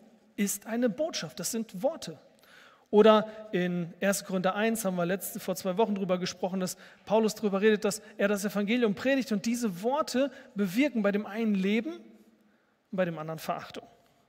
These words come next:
Oder in Galater schreibt er, in Galater drei, „Ihr unverständigen Galater, wer hat euch verzaubert, dass ihr der Wahrheit nicht gehorcht,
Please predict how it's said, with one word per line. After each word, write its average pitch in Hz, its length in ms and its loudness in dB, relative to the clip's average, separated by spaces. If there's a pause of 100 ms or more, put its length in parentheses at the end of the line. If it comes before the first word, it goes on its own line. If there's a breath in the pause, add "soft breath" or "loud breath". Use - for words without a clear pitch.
(760 soft breath)
Oder 262 380 6 (200)
in 208 220 4
Galater 202 560 4
schreibt 196 380 0
er, 165 340 0
in 196 80 -6
Galater 190 360 2
drei, 180 360 0 (920)
„Ihr 233 160 0
unverständigen 185 600 0
Galater, 165 420 0
wer 240 120 0
hat 269 100 -2
euch 240 160 -2
verzaubert, 233 640 0
dass 180 120 -2
ihr 185 80 -2
der 170 140 0
Wahrheit 196 280 0
nicht 180 160 -10
gehorcht, 196 400 2